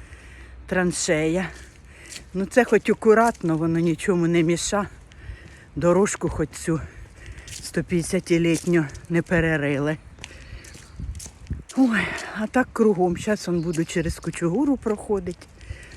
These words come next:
<laughs> Ну, коротше, таке. Веселуха. Ну, побачимось до наступного кадру.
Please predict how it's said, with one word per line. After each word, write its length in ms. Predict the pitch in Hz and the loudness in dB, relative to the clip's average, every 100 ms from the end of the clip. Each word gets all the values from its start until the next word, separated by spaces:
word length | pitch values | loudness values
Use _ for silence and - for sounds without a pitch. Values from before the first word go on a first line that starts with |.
| - - - - - - | -20 -20 -20 -18 -20 -10
<laughs> 80 | 233 233 220 220 - 226 - - | -4 -2 -4 0 0 0 -6 -6
Ну, 80 | 339 - | -6 0
коротше, 400 | 247 185 190 151 | 2 2 0 -4
таке. 380 | 165 139 156 139 - - - - - - - - | -4 -4 -6 -8 -12 -20 -20 -20 -20 -20 -18 -10
Веселуха. 800 | 214 381 - 392 302 294 - 285 - - - - - - - - - - - - - - - | 0 2 4 4 4 2 0 0 -2 -14 -18 -16 -16 -16 -20 -20 -20 -18 -18 -18 -20 -20 -6
Ну, 120 | 285 427 480 - - - - - - - - - - - - - - | -2 -2 -4 -12 -14 -14 -14 -16 -20 -20 -18 -16 -16 -18 -16 -16 -4
побачимось 680 | 190 220 294 - 165 131 - - - - - - - - | 0 4 2 2 -2 -4 -8 -18 -20 -20 -20 -20 -18 0
до 140 | 220 | 2
наступного 680 | 226 214 - 196 196 180 185 | 2 2 -2 -2 -2 0 0
кадру. 460 | 262 311 330 359 | 2 4 4 0